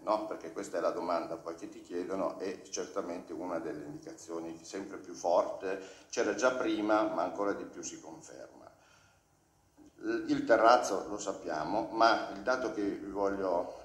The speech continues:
eh, evidenziare è il discorso del giardino. Il giardino era quasi sparito, no? Come richiesta, oggi ce lo ritroviamo, se, se guardiamo questo sette per cento è il centottanta per cento in più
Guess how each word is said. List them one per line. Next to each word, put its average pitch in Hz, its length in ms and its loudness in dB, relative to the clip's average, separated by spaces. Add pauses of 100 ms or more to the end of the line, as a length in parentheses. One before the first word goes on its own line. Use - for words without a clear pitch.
eh, 80 300 -4
evidenziare 92 1120 2
è - 20 -14
il 90 120 -12 (100)
discorso - 360 -8
del 87 140 -4
giardino. 90 600 -6
Il - 60 -14
giardino 113 300 -6
era 92 140 0
quasi 110 240 0
sparito, 95 560 -6
no? 92 280 -4
Come 85 520 -8
richiesta, 98 1080 0
oggi 110 280 2
ce 107 100 0
lo 95 120 2
ritroviamo, 107 720 4
se, 92 320 -2 (280)
se - 120 -12
guardiamo 117 320 8
questo 123 260 0
sette 135 300 -2
per 123 240 -4
cento 143 320 -2
è - 20 2
il 98 160 -2
centottanta 120 800 0
per 98 200 -6
cento 104 320 -4
in 95 120 -8
più 113 260 -6